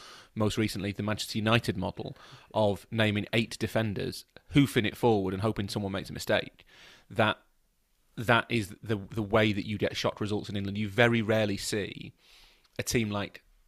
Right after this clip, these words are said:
a, a sort of lower, lower ranked team with a clear identity, and Leeds are the best example of that,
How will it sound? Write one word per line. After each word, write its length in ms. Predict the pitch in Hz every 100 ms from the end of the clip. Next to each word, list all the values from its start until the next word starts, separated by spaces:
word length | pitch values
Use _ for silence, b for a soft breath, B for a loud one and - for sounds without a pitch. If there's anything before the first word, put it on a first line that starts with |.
| -
a, 160 | 120 120
a 80 |
sort 160 | 107 123
of 60 | 110
lower, 320 | 127 131 123
lower 260 | 120 135 123
ranked 300 | 120 - -
team 300 | 131 107 98
with 100 | 92
a 40 |
clear 260 | - 110 98
identity, 500 | 104 104 - - 101
and 300 | 95 - -
Leeds 300 | 110 107 98
are 40 | 95
the 80 |
best 180 | - 92
example 340 | 98 104 101 104
of 60 |
that, 220 | 104 101